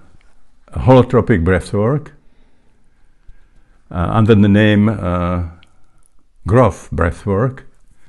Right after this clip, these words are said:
um, because of, uh, trademark, uh, reasons, but it is a holotropic breathwork. Uh, we have, uh, created, uh, our trademark Grof,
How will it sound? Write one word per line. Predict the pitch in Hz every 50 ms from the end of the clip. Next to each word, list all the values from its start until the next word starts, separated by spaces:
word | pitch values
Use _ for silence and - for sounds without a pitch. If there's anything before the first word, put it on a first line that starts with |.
| - _ - - _ _ - _ - - - _
um, | - - 85 82 82 85 87 87 92 92 80 - - _ - _ - _ _ _ _ _ _ -
because | - 107 - - 117 98 90 - - -
of, | 90 80 - - -
uh, | 101 87 87 90 87 87
trademark, | - 117 117 107 95 90 90 85 85 87 82 - -
uh, | 107 87 82 82 82 85 87
reasons, | 92 107 120 113 85 85 80 - 92 - - - - _ _ _ _ - - - - - - - -
but | - 101 92 98
it | 127 127 123 -
is | - 127 113 - -
a | 98
holotropic | 80 92 101 95 85 - - 76 - - 71
breathwork. | 67 101 101 95 - - - - - - - - - - _ _ - - - - - _ - - - -
Uh, | - 90 87 90 90
we | 104 104
have, | 127 123 110 - - 92 95 123
uh, | 110 95
created, | 82 - - 117 120 123 123 120 - 120 113 107 - -
uh, | - - 104 90 87 92
our | 101 104 101 90
trademark | - - 120 123 120 101 104 101 95 87 85 87 - 101 82
Grof, | - 110 110 104 131 147 147 - - - - -